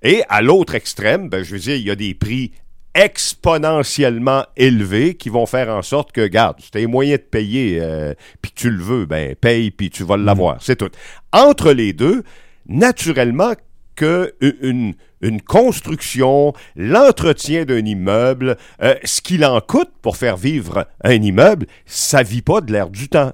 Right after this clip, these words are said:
Speaker 1: tu comprends ? Alors, ce juste milieu-là, il faut savoir le retrouver.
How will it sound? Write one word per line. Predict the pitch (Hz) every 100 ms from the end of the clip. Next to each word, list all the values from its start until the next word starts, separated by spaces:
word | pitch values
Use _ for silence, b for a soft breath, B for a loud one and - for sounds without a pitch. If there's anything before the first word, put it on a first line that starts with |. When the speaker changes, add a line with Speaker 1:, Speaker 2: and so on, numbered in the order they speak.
| -
Speaker 1:
tu | -
comprends ? | 120 117 147 196 B B
Alors, | 98 165 220 165
ce | - 127
juste | 110 170 262 - - 117
milieu-là, | 113 107 98 92 180 214 b -
il | 113
faut | - - 254
savoir | 208 113 101 131 127
le | 101
retrouver. | - - 85 82 185